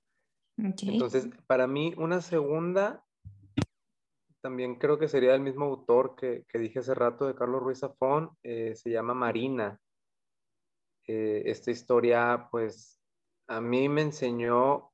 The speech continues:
Speaker 2: que tienes que aprender a valorar las cosas en el momento. Porque, bueno, sí, soy muy spoiler cuando quiero contar acerca de algo,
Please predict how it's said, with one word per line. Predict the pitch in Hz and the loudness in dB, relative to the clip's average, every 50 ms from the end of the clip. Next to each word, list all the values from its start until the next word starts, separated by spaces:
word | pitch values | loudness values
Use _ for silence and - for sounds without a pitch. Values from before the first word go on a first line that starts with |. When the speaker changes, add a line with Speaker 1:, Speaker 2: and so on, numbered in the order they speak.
| _ | _
Speaker 2:
que | _ - 113 110 107 104 104 104 101 101 98 98 95 95 - - - _ _ _ _ _ _ _ _ _ _ _ _ _ _ _ _ _ _ _ _ _ _ _ _ _ - - _ | _ -4 -2 0 2 2 2 0 0 0 -2 -2 -4 -6 -8 -10 -16 _ _ _ _ _ _ _ _ _ _ _ _ _ _ _ _ _ _ _ _ _ _ _ _ _ -20 -16 _
tienes | - 123 123 123 - | -4 -4 -4 0 2
que | - | 2
aprender | 139 - 131 135 131 131 131 135 | 2 2 2 2 2 4 4 4
a | 135 | 4
valorar | 135 131 117 107 104 104 101 104 107 107 - - _ _ _ _ _ _ _ _ _ _ _ _ _ - | 4 4 4 2 2 2 2 2 0 0 -4 -8 _ _ _ _ _ _ _ _ _ _ _ _ _ -10
las | 110 110 104 - | -10 -10 -10 -10
cosas | - - - 113 107 - - 123 120 120 - - | -6 0 2 2 2 2 2 0 0 0 -4 -8
en | 117 113 110 | -8 -6 -4
el | 110 104 | -4 -4
momento. | 98 95 95 95 95 98 95 95 90 92 - - - _ _ _ _ _ _ _ _ _ _ _ _ _ _ _ _ _ _ _ _ _ _ _ _ _ | -2 -2 -2 -2 -2 -2 -2 -4 -6 -8 -14 -20 -20 _ _ _ _ _ _ _ _ _ _ _ _ _ _ _ _ _ _ _ _ _ _ _ _ _
Porque, | - 113 107 - - - 113 110 110 107 107 107 104 104 101 98 - - - _ _ | -2 -2 -2 -2 -2 -2 0 2 2 2 2 2 2 2 2 2 0 -4 -8 _ _
bueno, | - 104 98 95 95 - - _ _ _ | -12 -10 -10 -10 -12 -16 -20 _ _ _
sí, | _ - 101 95 - - _ _ | _ -14 -14 -14 -14 -18 _ _
soy | _ _ - 101 | _ _ -6 -6
muy | 98 98 101 101 101 | -4 -2 -2 -2 -4
spoiler | - - _ - 98 95 92 92 92 | -4 -6 _ -2 0 0 0 -2 -4
cuando | - - 95 92 92 | -4 -6 -6 -6 -6
quiero | 92 - 98 98 95 | -4 -2 0 0 0
contar | 101 101 92 - 98 95 | 0 -2 -2 0 0 0
acerca | 98 - - 104 101 - 113 | 0 0 -2 -4 0 2 4
de | 120 127 | 4 4
algo, | 147 156 151 147 143 147 147 - _ | 4 4 2 2 0 -2 -6 -10 _